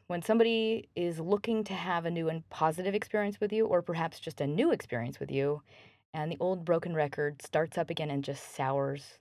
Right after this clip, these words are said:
the new with the old. It steals away the moment.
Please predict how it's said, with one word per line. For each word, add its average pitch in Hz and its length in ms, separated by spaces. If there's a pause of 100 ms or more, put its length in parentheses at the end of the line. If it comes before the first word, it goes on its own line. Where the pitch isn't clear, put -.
the 147 80
new 139 440
with - 120
the - 140
old. 147 400
It - 80
steals 202 480
away 165 200
the 143 80
moment. 156 580